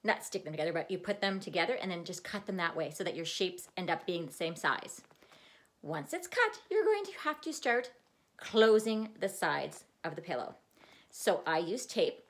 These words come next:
You can use the same color tape or different tape, whatever you'd like to do or whatever enhances your pillow. And you only tape it up to around this part because you still need to stuff your pillow. So you tape it up to around there on both sides.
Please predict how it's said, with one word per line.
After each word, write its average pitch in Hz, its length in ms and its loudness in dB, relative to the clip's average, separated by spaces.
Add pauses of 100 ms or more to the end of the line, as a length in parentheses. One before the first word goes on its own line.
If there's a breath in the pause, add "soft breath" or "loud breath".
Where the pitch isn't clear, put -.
You 196 120 0
can 196 120 0
use 170 120 -2
the 165 80 -8
same 160 220 -4
color 160 240 -2
tape 285 380 0
or 180 80 -2
different 165 420 -8
tape, 208 380 -2 (320)
whatever 156 560 -4
you'd 185 220 -4
like 165 180 0
to 240 80 -6
do 185 380 -2
or 180 120 -2
whatever 170 320 0
enhances 180 520 -4
your 220 100 2
pillow. 180 460 2 (520 loud breath)
And 233 180 6
you 226 80 4
only 285 240 2
tape 254 280 2
it - 120 -4
up 170 180 2
to 202 180 2
around 175 400 2
this 175 320 -2
part - 420 -2 (480 loud breath)
because 196 240 -2
you 170 60 -4
still 214 280 4
need 214 240 0
to 175 340 0 (100)
stuff - 360 2
your 180 80 0
pillow. 170 360 -2 (480 loud breath)
So - 140 -2
you 196 80 6
tape 247 340 6
it 415 140 -2
up 240 220 0
to 294 100 -4
around 226 400 0 (520)
there 170 220 2
on 175 140 -4
both 160 260 2
sides. 147 440 0